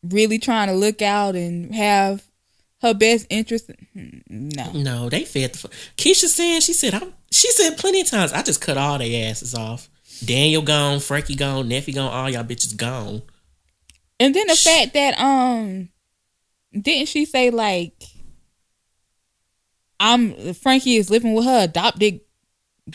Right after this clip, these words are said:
Speaker 1: granddaughter,
Speaker 2: Yeah.
Speaker 1: Red? Like, who the fuck
Speaker 2: 'Cause
Speaker 1: is Red?
Speaker 2: <laughs> 'Cause Elite locks her out the house.
Speaker 1: Red, what?
Speaker 2: When she said, "I fell off the wagon again," shout out to Bobby Brown,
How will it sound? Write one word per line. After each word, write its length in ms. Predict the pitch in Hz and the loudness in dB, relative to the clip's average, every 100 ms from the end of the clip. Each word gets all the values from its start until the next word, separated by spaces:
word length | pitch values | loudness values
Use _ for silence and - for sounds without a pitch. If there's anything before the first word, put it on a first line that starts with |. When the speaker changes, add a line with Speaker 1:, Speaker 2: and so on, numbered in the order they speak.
| - | -4
Speaker 1:
granddaughter, 760 | 185 226 240 240 220 233 233 | 4 6 6 6 6 6 6
Speaker 2:
Yeah. 120 | 196 | 4
Speaker 1:
Red? 420 | 160 226 247 247 - | 4 6 6 4 2
Like, 120 | 330 | 2
who 120 | 622 | 4
the 60 | 622 | 6
fuck 160 | 587 - | 6 4
Speaker 2:
'Cause 20 | |
Speaker 1:
is 160 | 539 | 2
Red? 680 | 339 494 523 508 320 220 143 - - - - - 381 - | 4 4 6 8 8 6 2 -6 -16 -14 -12 -4 -4 -2
Speaker 2:
<laughs> 20 | |
'Cause 260 | - 440 381 | 4 4 6
Elite 360 | 330 339 349 | 6 6 4
locks 360 | 196 240 240 - | 0 -4 -2 -2
her 140 | 247 | 0
out 240 | 247 240 294 | -2 -4 -6
the 80 | |
house. 560 | 240 247 254 285 - - - - - - - - - - - - - | -4 -2 -2 2 2 0 -8 -14 -14 -16 -16 -18 -14 -10 -10 -10 -8
Speaker 1:
Red, 600 | 196 311 494 453 247 208 262 | 0 4 6 6 6 6 2
what? 420 | 508 523 480 - - - - - - - - _ - - - - - - - - | 2 2 0 -2 -10 -12 -12 -12 -14 -16 -20 _ -20 -16 -14 -12 -12 -14 -16 -8
Speaker 2:
When 140 | 226 233 | -4 -2
she 160 | - | -2
said, 460 | 247 - 214 202 196 | -2 -2 0 0 -2
"I 120 | 135 | -4
fell 220 | 143 147 | -2 0
off 160 | 139 131 | 0 -2
the 80 | 120 | -4
wagon 380 | 123 123 127 123 | -2 -2 -2 -6
again," 320 | 120 120 120 | -6 -4 -4
shout 260 | - 120 | -2 -2
out 180 | 120 117 | -2 -4
to 80 | 117 | -6
Bobby 280 | 107 113 113 | -6 -6 -6
Brown, 480 | 101 117 120 123 | -6 -6 -6 -8